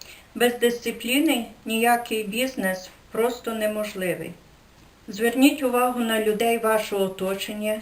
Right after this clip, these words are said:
які вже відкрили магазин, і спитайте їх, скільки часу вони приділяли своєму бізнесу.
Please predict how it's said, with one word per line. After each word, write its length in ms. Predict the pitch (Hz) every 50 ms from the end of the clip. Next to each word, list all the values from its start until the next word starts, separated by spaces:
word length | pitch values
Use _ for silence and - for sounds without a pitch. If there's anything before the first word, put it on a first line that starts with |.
| - -
які 340 | - 208 196 196 - 226 226
вже 280 | 226 226 220 220 202 196
відкрили 600 | 190 190 185 - - 190 202 202 196 202 208 202
магазин, 580 | 202 196 196 190 196 196 - 175 165 - - 165 - - - - - - - - -
і 80 | - 226
спитайте 680 | 220 - - 254 247 - 247 240 240 208 208 - 202
їх, 240 | 180 175 175 175 175
скільки 480 | - - - - 214 214 202 - 214 202
часу 440 | 202 - 233 254 277 277 - - 202
вони 260 | 196 196 196 202 202
приділяли 720 | 202 - 202 202 190 175 190 190 196 202 214 233 233 208 196
своєму 560 | - - 175 175 175 170 180 190 185 180 175
бізнесу. 600 | 165 170 160 160 - - 151 143 160 - - -